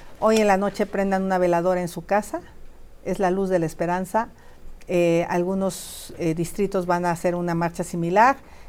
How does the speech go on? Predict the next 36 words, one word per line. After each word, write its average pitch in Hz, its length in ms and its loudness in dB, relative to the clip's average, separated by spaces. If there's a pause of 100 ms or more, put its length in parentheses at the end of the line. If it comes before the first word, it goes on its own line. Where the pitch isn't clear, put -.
Algunas 196 400 0
familias 180 480 2
desde 160 200 -2
su 170 180 -8
casa, 208 420 4 (420)
eh, 160 220 0
súbanlo, 185 600 2 (100)
sus - 240 -6
fotos 190 320 -2
a 185 80 2
las 165 100 2
redes 180 240 0
sociales. 202 600 0 (340)
Vamos 202 280 2
a 196 40 0
hacer 190 200 2
de 190 100 0
este 185 180 0
arranque 185 400 0
un 190 100 -2
grande 185 340 0
día 175 280 0 (180)
de 170 140 -4
fiesta, 190 500 0 (480)
porque 175 240 -4
ya 185 80 2
se 175 140 -4
van. 147 240 -2 (440)
Tengan 196 240 0
la 185 60 0
certeza 170 460 -2
que - 100 -14
se 170 120 -4
van 160 160 -2
a 151 60 -4
ir. 135 120 -8